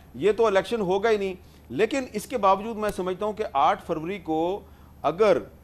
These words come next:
तहरीक इंसाफ के, अगर पीपल्स पार्टी के और जमात इस्लामी के और पार्टियों के वोटर जो हैं वो बड़ी तादाद में निकलें,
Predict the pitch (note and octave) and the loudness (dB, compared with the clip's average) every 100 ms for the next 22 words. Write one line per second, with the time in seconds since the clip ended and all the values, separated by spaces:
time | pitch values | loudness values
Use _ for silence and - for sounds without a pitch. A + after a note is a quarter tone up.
0 | - - D3+ F#3+ G#3 G3+ - D3+ E3 E3 | -14 -4 -2 0 -2 -4 0 4 4 2
1 | E3 E3 E3 D#3+ D#3 D3 D#3+ F3+ E3+ E3 | -4 -2 -2 -4 -4 -4 0 0 2 -2
2 | D#3+ F3+ F3+ E3 - E3 E3 E3+ - D#3 | -2 -8 -8 -6 2 2 2 -6 -4 -2
3 | D#3 D#3 D3 B2+ C3+ D3+ E3 D#3+ E3 B2+ | -2 -2 -6 -8 0 4 4 2 0 -2
4 | C#3 D#3+ D#3+ D#3+ E3 E3+ F3 E3+ D#3+ D#3 | 0 0 -2 -2 0 0 -2 -4 -4 -2
5 | D3+ C#3 - F#3 A#3 - F#3 F3+ G3 G3 | -2 -4 0 2 2 4 2 2 -4 -6
6 | F3 F#3 F3 E3 - A#2+ D#3+ F#3 A3 F3+ | -2 -2 0 -4 -6 -2 0 2 0 0
7 | F#3+ F3+ C3+ F3 F#3+ D3+ D3+ D#3 D3 B2 | -2 -2 0 -2 0 4 4 4 -4 -4
8 | B2+ G2+ | -6 -8